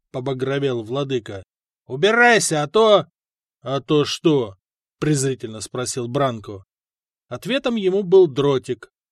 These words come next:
кость наконечника которого бессильно сломалась о нагрудную пластину панциря. Гонец расхохотался и повернул коня. «Ты первый эту войну начал, лях!» крикнул он. «Это ты в свою землю беду принёс!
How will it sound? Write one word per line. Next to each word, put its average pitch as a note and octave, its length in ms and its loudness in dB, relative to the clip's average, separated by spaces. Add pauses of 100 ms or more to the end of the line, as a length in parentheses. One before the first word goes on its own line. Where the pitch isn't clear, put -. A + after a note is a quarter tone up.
(140)
кость - 280 -6
наконечника C#3 720 -8
которого D#3+ 520 0
бессильно F#3 560 -8
сломалась E3 680 -4 (220)
о C3+ 100 -10
нагрудную C#3 640 -4
пластину B2+ 560 -8
панциря. G#2 640 -10 (540)
Гонец D#3 480 -2
расхохотался D#3+ 960 -6
и A#2+ 60 -4
повернул C3 600 -4
коня. G2 520 -16 (680)
«Ты G3 220 8
первый G#3+ 500 6
эту F#3+ 240 6
войну F3 400 2
начал, C3+ 480 -2
лях!» D3+ 640 -2 (320)
крикнул B2 480 -6
он. G#2+ 320 -10 (480)
«Это F#3 260 -2
ты A#3+ 240 0
в E3+ 80 -6
свою F#3+ 380 8
землю D3+ 500 2
беду D3+ 380 0
принёс! B2 640 -6